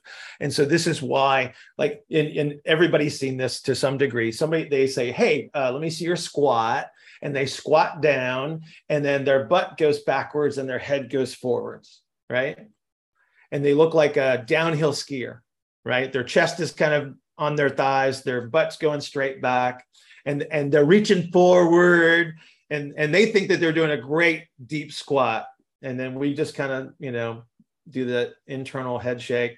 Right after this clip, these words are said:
thing that they can't see. And then you kinda know, right?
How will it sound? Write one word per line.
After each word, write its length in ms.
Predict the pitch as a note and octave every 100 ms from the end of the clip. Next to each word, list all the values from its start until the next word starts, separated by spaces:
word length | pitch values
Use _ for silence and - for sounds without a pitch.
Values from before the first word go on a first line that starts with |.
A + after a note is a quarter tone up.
| -
thing 200 | A#2+ A#2+
that 120 | -
they 140 | A#2+
can't 260 | A#2 A#2 A#2+
see. 320 | - A2+ A#2 - _ - - _ _ -
And 120 | -
then 80 | -
you 80 | -
kinda 240 | C#3 B2
know, 220 | A#2+ - - _ _ _ -
right? 220 | B2+ -